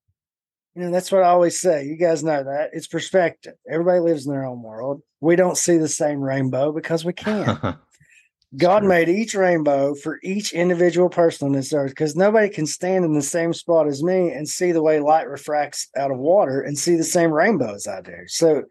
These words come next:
Speaker 1: it's perspective. So, I
Speaker 2: Yeah.
Speaker 1: mean, that's just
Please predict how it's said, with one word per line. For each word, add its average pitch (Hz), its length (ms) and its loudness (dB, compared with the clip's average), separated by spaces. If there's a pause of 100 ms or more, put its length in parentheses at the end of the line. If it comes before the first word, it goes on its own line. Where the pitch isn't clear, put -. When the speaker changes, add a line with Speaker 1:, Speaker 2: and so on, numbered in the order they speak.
(220)
Speaker 1:
it's - 120 -18
perspective. - 580 -4 (2500)
So, - 240 -6
I 147 120 -2
Speaker 2:
Yeah. - 320 0
Speaker 1:
mean, 185 260 4
that's 180 260 0
just 220 340 -2